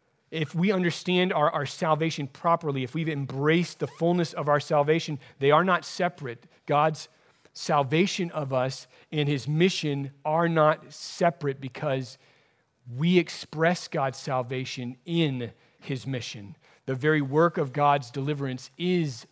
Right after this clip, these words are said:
the new song in our mouths for a world that desperately needs to hear it, to see it, to understand it. And so though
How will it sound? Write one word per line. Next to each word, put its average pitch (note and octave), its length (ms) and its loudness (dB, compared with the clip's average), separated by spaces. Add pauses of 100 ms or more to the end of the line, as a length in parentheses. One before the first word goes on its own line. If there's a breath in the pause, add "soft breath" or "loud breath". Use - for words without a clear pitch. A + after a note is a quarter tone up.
the C3+ 100 -6
new B2+ 140 -4
song A2+ 420 -12 (640)
in C3+ 120 -6
our C3 100 0
mouths A#2+ 540 -6 (960 soft breath)
for C3+ 240 -2
a A#2+ 40 -6
world D3+ 480 6
that B2+ 540 -4
desperately C#3+ 800 -2
needs B2 420 -8
to - 140 -14
hear D3 360 0
it, D#3 180 -4
to A#2+ 100 -14
see C#3+ 340 -6
it, C#3 140 -6
to D3 100 -8
understand C3+ 600 -6
it. - 280 -2 (600 soft breath)
And D#3 120 0
so E3+ 140 4
though F3 280 4